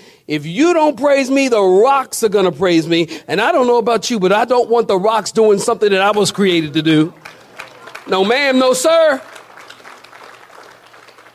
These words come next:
Are you following me? So praise is important, but we must understand that they did not get their praise on to get the victory.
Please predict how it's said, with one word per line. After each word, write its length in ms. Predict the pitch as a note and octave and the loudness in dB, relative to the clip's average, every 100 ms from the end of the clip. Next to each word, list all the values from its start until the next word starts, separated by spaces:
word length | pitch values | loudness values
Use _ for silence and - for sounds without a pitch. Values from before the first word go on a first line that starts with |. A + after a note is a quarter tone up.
| _ - - _ _ - | _ -20 -20 _ _ -2
Are 60 | |
you 100 | B3 | 0
following 360 | A3+ D4+ C4 D#3 | 0 0 0 -2
me? 140 | G2 - _ _ _ _ _ | -6 -20 _ _ _ _ _
So 240 | - C4+ | -4 -4
praise 560 | F#3+ - D#4+ F4+ F4 D4 | -4 -4 0 2 2 2
is 180 | C4 | -2
important, 680 | B3 A#3 - D#4 E4 C4 E3+ - - - | -4 -8 -4 -4 -2 -2 -4 -6 -12 -4
but 160 | A#3 | -4
we 160 | A#3 A#3+ | -2 -4
must 400 | A3 C4 F4 - | -2 -2 -2 -2
understand 720 | C4 A#3+ A3+ - C4 C4+ A#3+ | -2 0 -2 0 0 0 0
that 180 | G3+ E3+ | 0 0
they 200 | B3+ D4+ | 0 0
did 200 | C4+ A#3 | -4 -4
not 340 | G#3+ B3 A#3 | -2 -4 -4
get 260 | G#3 A3+ A#3 | -2 -2 0
their 180 | A#3 G#3+ | 0 0
praise 680 | - B3 C4 C4+ C4+ A3 - | -2 -2 0 0 -4 -4 -2
on 680 | A3 F#3 D#3 D3 F3 A3+ A#3 _ _ _ _ _ _ _ _ _ _ _ _ _ _ | 2 2 2 0 -2 -2 -2 _ _ _ _ _ _ _ _ _ _ _ _ _ _
to 80 | - | -16
get 180 | G3 G#3 | -10 -8
the 60 | D4 | -4
victory. 580 | F#4 F#4+ F4+ E4 E3+ | -4 -4 -6 -10 -10